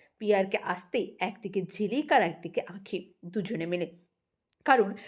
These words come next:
পিআরকের গুন্ডাদেরকে আগেই তারা সরিয়ে ফেলেছিল সেখান থেকে। দেবার কি প্রয়োজন, যেখানে দুই শালিক আছে, যেখানে ঝিলিক আর আঁখি আছে, তারা দুজনেই তো পিআরকে-কে শায়েস্তা করার জন্য একেবারে রেডি। হ্যাঁ বন্ধুরা, পিআরকে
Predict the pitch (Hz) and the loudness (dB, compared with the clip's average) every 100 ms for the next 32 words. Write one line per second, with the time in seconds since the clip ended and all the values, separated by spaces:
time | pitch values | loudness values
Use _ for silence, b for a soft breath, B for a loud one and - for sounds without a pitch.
0 | B - 285 294 320 - 214 214 294 311 | B 6 6 6 2 -2 -2 6 6 6
1 | 320 - - 202 180 226 226 190 - - | 0 -2 -6 -4 0 0 2 -2 -2 -4
2 | 175 185 190 170 - 262 - 160 151 165 | -2 0 0 -2 0 2 2 0 -2 0
3 | 185 - B B B 175 269 269 392 415 | 0 -2 B B B 0 2 6 4 6
4 | 415 214 185 170 160 - _ 185 202 214 | 2 4 4 4 -2 -8 _ -4 0 -2
5 | 190 185 240 233 226 233 220 214 - _ | -2 -2 -2 2 2 4 0 -2 -16 _
6 | 190 196 196 180 196 208 240 269 - 175 | -4 0 -2 -2 0 0 4 4 4 -2
7 | - 277 247 - - b b _ 269 339 | 2 2 2 -4 -10 b b _ 0 0
8 | 277 208 202 240 269 269 330 196 175 175 | 0 -2 0 2 2 0 0 2 2 0
9 | 180 202 - 160 - 190 185 160 156 175 | -6 -2 0 0 -2 -2 0 0 0 -2
10 | 175 294 - 175 - 190 175 165 165 170 | 0 -2 -4 -10 -4 0 2 2 0 -6
11 | - - _ - 170 180 180 208 208 B | -6 -16 _ -2 0 2 0 -2 -4 B
12 | B _ - 269 359 370 233 | B _ -6 0 0 0 -4